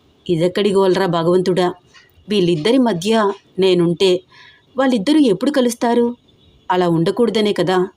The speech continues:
ఏదో ఒక కారణం వెతుక్కుని ఇంటికొచ్చి కూర్చుంటే, ఈ పిల్ల నా దగ్గరికి వచ్చేస్తుంది. ఇప్పుడు ఇంట్లోనే ఉండిపోతా అంటుందేమో. విక్కీ అక్కడ, ఈ పిల్ల ఇక్కడ, వీళ్ళిద్దరినీ కలపాలంటే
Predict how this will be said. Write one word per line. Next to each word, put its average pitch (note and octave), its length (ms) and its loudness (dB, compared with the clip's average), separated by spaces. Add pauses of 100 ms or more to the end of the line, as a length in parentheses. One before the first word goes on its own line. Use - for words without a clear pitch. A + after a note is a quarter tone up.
(260)
ఏదో F3 340 2
ఒక G3 160 0
కారణం E3+ 420 0
వెతుక్కుని F3+ 580 0 (540)
ఇంటికొచ్చి C#4 460 0
కూర్చుంటే, B3 520 -2 (580)
ఈ G3+ 100 0
పిల్ల F3+ 280 0 (520)
నా A3+ 120 0
దగ్గరికి B3+ 360 -2
వచ్చేస్తుంది. A#3 640 0 (640)
ఇప్పుడు A3 200 -2
ఇంట్లోనే A3+ 420 0
ఉండిపోతా G3+ 520 0
అంటుందేమో. F3+ 600 2 (680)
విక్కీ G3 400 -4
అక్కడ, F3+ 300 -2 (400)
ఈ C4 80 2
పిల్ల B3+ 240 0 (120)
ఇక్కడ, F#3+ 280 -2 (840)
వీళ్ళిద్దరినీ F#3 680 2
కలపాలంటే G#3 680 0